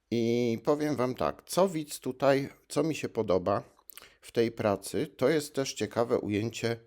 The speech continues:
kompozycji w pionie. Podoba mi się, że ta kompozycja była jakby przemyślana,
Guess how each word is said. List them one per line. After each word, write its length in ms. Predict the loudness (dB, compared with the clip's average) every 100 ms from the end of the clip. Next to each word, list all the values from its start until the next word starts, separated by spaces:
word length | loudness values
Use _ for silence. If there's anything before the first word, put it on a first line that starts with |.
| _
kompozycji 800 | -2 -2 -2 -4 -4 -8 -6 -10
w 140 | -10
pionie. 540 | -10 0 2 2 -2 -10 _ -20 -20 -20 -20 _
Podoba 360 | -2 0 2 2
mi 140 | 0
się, 140 | -2 -6
że 80 | -6
ta 120 | -4
kompozycja 680 | -4 -4 -6 -8 -6 -4 -4
była 320 | 0 2 2
jakby 280 | 2 -2 -8
przemyślana, 840 | -6 -6 -6 -8 -4 -2 -2 -6